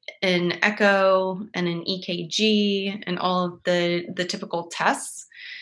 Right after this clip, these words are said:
to make sure that the surgery was successful and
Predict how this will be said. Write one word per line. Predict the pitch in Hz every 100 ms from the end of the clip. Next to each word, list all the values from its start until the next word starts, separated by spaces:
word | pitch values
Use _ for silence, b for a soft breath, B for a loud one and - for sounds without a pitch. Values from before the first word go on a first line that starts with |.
| B B _ -
to | -
make | 185 175
sure | 180 180
that | 175 165 160 - - -
the | 170 170
surgery | 170 170 170 170
was | 165 135 139
successful | - 214 226 220 - 190 185 185 175
and | 156 156